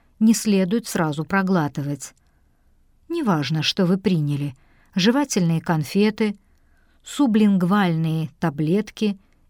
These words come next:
или капсулы для раскусывания. Непосредственно перед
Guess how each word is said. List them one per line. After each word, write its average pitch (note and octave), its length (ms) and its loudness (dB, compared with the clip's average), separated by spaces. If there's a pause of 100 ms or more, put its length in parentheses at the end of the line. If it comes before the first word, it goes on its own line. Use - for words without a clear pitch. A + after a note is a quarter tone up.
или A#3+ 280 2
капсулы E3+ 720 0
для E3+ 260 0
раскусывания. C#3+ 1000 -2 (1000)
Непосредственно G3+ 1040 2 (460)
перед G#3 480 0